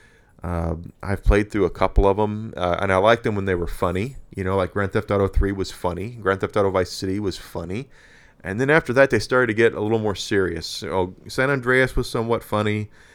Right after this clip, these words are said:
but then you get over to Grand Theft Auto four and Grand Theft Auto five, and those are pretty serious games. Not as much humor or, or slapstick in that stuff. And so that's kinda why I've kinda fell out of love with Grand Theft Auto.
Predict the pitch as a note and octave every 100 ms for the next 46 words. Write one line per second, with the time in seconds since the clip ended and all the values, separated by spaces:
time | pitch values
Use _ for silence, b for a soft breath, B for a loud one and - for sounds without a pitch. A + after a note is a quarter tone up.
0 | b b - G2+ B2+ B2 B2+ A#2 A2+ A2+
1 | A2 G#2+ A#2 G#2 G2 G2 F#2+ G2 G2+ F2+
2 | E2+ - B2+ A#2 G#2 F#2+ F2+ F2+ F#2+ F2+
3 | - G#2+ G#2 F#2+ G2+ E3 G#3+ - C#3 -
4 | B2+ A2+ F#2+ - C3 F2+ E2+ A2+ D3 A2
5 | A#2+ B2+ - - B B B B - -
6 | - - C#3 A#2+ G2 F#2 F2+ F2 - F#2+
7 | E2+ - G#2+ - - F2 D#2+ E2+ E2 -
8 | - E2 D#2 - F2+ F2+ E2 - A2+ E3
9 | - D#3 B2 A2+ G#2 F#2+ - F#2 - -
10 | G#2 F#2 F#2+ G2 E2 F2+ G#2 F2 E2 F#2
11 | F2 E2 E2 - G2+ G#2 F2+